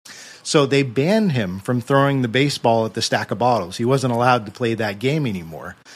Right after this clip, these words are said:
because he was winning at such a high rate. But his competitiveness drove him to stay there and practice and practice and practice until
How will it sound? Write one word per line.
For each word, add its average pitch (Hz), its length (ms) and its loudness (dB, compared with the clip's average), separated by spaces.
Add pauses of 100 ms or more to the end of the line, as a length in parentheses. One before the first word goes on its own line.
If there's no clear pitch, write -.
(120)
because 160 300 2
he 160 140 4
was 147 120 4
winning 131 360 0
at 98 80 -6
such - 200 -4
a 110 60 0
high 113 200 -2
rate. 120 340 -2 (420)
But 123 120 2
his 131 180 2
competitiveness 131 920 0
drove 127 380 4
him 104 160 -4
to 90 80 -8
stay 165 480 0
there 87 240 -4
and - 160 -16
practice 143 580 0
and 120 140 -6
practice 123 480 0
and 104 140 -10
practice 127 500 0 (380)
until 127 600 2